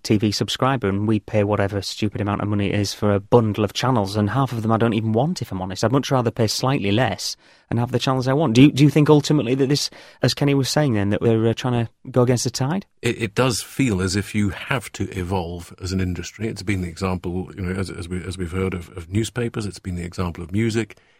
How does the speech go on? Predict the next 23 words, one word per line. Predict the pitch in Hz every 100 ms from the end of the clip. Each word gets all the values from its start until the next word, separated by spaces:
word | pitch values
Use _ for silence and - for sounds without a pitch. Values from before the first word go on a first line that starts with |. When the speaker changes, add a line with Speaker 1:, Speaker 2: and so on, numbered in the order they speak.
| _
Speaker 2:
It's | -
been | 156
the | 90
example | 87 104 101 95
even | 101 92
of | 80 85
retail. | 101 175 - 80 87 _ _ 139
Speaker 1:
Mm. | 117 101
Speaker 2:
You | 104
know, | 95
as | 95
people | - 104 - 85
shop | - - 120 -
online | 95 90 92 95
and | 92
have | 98
stuff | - 104 -
delivered | 95 95 92 90
rather | 92 95 98
than | 95
going | 98 104
to | 104
Tesco, | - 180 - -